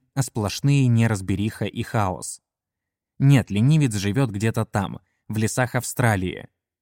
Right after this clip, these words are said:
Просто мой друг решил, через Всемирный фонд дикой природы, следящий за этой популяцией, помогать одному из ленивцев, способствуя, так сказать,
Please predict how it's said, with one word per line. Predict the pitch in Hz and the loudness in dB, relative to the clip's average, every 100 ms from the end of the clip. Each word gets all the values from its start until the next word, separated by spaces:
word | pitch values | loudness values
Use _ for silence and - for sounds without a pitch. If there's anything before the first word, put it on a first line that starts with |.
| _ _ | _ _
Просто | - 123 - 113 | 0 0 2 2
мой | 104 92 | 2 2
друг | 123 147 | 0 -2
решил, | 120 104 - 139 135 - _ _ - | -2 -4 0 0 0 -4 _ _ -2
через | 143 120 - | 0 2 -2
Всемирный | - 123 123 135 110 98 | -2 2 4 4 2 0
фонд | - 123 101 | 0 0 0
дикой | 113 117 101 | -2 -2 -2
природы, | 98 92 127 113 | -2 -2 -2 -2
следящий | 98 110 101 117 - 104 | -6 -6 -4 -4 -4 -4
за | 107 | -4
этой | 101 101 | -4 -6
популяцией, | 98 101 104 127 - 117 107 104 _ _ _ | -6 -4 -2 -4 -4 -2 -2 -4 _ _ _
помогать | - 127 110 113 135 - | 0 2 2 2 -2 -2
одному | 127 117 120 120 | -2 2 2 2
из | 98 | 0
ленивцев, | 95 110 135 - 123 - _ _ | -2 0 -2 -2 -4 -4 _ _
способствуя, | - - 117 156 147 - 135 127 | -14 -4 -2 -2 -2 -2 -2 -2
так | 120 | -6
сказать, | - 120 123 117 | -6 -4 -4 -6